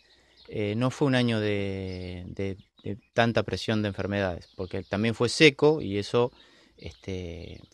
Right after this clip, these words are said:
como que frenó un poco el avance de la enfermedad. Pero las variedades que son susceptibles siempre se enferman, se terminan enfermando. Y después se realizó hace poquitos días una, otra aplicación de fungicida, este, ya con un producto más, este,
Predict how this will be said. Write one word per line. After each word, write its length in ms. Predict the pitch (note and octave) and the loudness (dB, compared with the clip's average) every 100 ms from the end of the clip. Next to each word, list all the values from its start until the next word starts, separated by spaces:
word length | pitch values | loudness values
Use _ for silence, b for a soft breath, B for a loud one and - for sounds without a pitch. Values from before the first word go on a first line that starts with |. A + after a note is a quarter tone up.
| _ | _
como 220 | G#2+ G2 | -6 -4
que 100 | F#2+ | -6
frenó 300 | - G#2 A#2 | -4 0 2
un 80 | G2+ | 0
poco 180 | G2+ G2 | 0 0
el 60 | |
avance 260 | G2 G2 - | 0 0 -2
de 60 | F#2+ | -4
la 60 | |
enfermedad. 420 | F#2+ F#2+ F#2+ F2 | -2 -4 -4 -2
Pero 180 | - D3 | 6 8
las 100 | C#3 | 10
variedades 300 | A#2 A#2 B2 | 8 8 6
que 80 | A#2 | 4
son 160 | B2 A2+ | -2 -2
susceptibles 560 | A#2 A2+ B2 C3 B2+ | -4 -2 0 2 0
siempre 800 | - A2+ G#2+ G#2 F#2+ F2 F2 F2 | 0 -2 -2 -4 -6 -8 -14 -18
se 140 | - F#2+ | -8 -8
enferman, 420 | - A2 F2+ F2 | 2 2 2 -6
se 80 | F#2+ | -2
terminan 300 | G2+ A2+ G#2 | 0 2 0
enfermando. 440 | F#2+ G2 F2+ E2+ B B B B - | -2 -4 -6 -10 B B B B 2
Y 80 | |
después 300 | C3 - E3+ | 2 6 4
se 120 | - D3 | 6 6
realizó 320 | C#3 C#3 D#3 | 6 6 4
hace 200 | D3 C#3 | 6 2
poquitos 400 | C#3+ D#3 E3+ E3 | 0 2 4 6
días 480 | F3+ F3+ G3 - - | 6 6 6 2 -8
una, 640 | B2+ A#2+ A2+ A2 G#2+ G#2+ A2 | -2 2 2 2 2 -2 -2
otra 280 | C3+ C3 B2 | 0 4 4
aplicación 420 | A2+ A#2 A#2 B2+ | 4 2 2 0
de 80 | B2 | -2
fungicida, 600 | B2 B2 - F3+ F3 G#3 - b b b b | -2 -6 -2 2 4 2 -2 b b b b
este, 340 | - G2+ - G#2+ | -10 -10 -6 0
ya 180 | A#2+ A#2 | 2 2
con 160 | A2+ | 0
un 80 | A#2 | 2
producto 420 | A2+ A2+ A2+ A2 | 2 2 2 0
más, 380 | A2+ A2+ - - | 0 -2 -4 -12
este, 1080 | G#2+ - G#2 G2 F#2+ F#2 F2+ F2+ F2+ F2+ | -14 -12 -8 -6 -8 -10 -12 -14 -14 -16